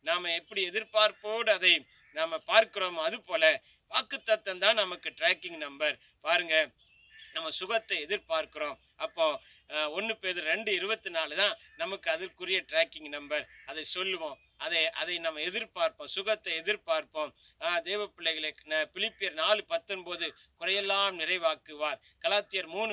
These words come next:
பதினாலு ஆசீர்வாதங்களை அவர் தருகிறார். ஆம் தேவ பிள்ளைகளே, பாருங்க, ஒன்னு கொரிந்தியர்,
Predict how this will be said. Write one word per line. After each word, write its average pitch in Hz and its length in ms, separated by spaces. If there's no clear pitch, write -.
பதினாலு 170 500
ஆசீர்வாதங்களை 185 800
அவர் 151 240
தருகிறார். 151 520
ஆம் 170 240
தேவ 175 240
பிள்ளைகளே, 160 440
பாருங்க, 170 400
ஒன்னு 190 240
கொரிந்தியர், 175 560